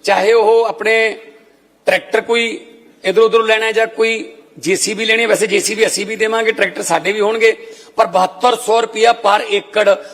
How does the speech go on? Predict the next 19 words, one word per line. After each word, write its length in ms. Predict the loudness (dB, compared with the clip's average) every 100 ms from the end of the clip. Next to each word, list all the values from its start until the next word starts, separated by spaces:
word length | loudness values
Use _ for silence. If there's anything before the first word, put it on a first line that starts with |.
| -8 -4
ਉਹਨੂੰ 260 | -2 0
ਰੇਤ 360 | 4 4 4 2
ਜਿਹੜੀ 300 | -2 -2 0
ਆ 180 | -2 -2
ਗਈ 240 | -6 -8 -12 -12 -6
ਉਹਨੂੰ 160 | -4
ਚੱਕਣ 320 | -4 -4 -2
ਵਾਸਤੇ 340 | 0 0 -2 -6
ਅਸੀਂ 160 | -6
ਉਹਦਾ 120 | -6 -4
ਖਰਚਾ 300 | -4 -6 -8
ਦੇਵਾਂਗੇ 360 | -8 -12 -10
ਜੀ, 200 | -8 -10 -10
ਬਹੱਤਰ 400 | -8 -6 -6 -8
ਸੌ 180 | -10
ਰੁਪਇਆ। 240 | -14 -16 -16 -18 -20 -20 -18 -18 -18 -16 -16 -16 -18 -16 -16 -16 -20 -20 -20 -20 -14 -4
ਇੱਕ 220 | -4 0
ਹੋਰ, 340 | 4 4 4
ਅਹ, 1120 | 2 0 -6 -10 -20 -20 -12 -6 -2 -2 -4